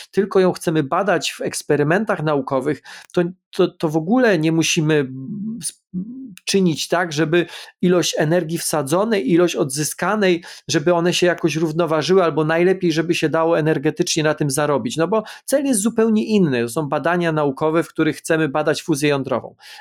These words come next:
Ale jeżeli chcemy budować elektrownię, no to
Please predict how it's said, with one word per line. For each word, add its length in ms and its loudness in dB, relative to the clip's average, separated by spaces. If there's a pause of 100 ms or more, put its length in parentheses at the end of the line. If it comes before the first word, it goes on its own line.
(140)
Ale 320 0
jeżeli 380 2
chcemy 320 -2
budować 580 -2 (320)
elektrownię, 920 -2 (320)
no 100 0
to 360 -4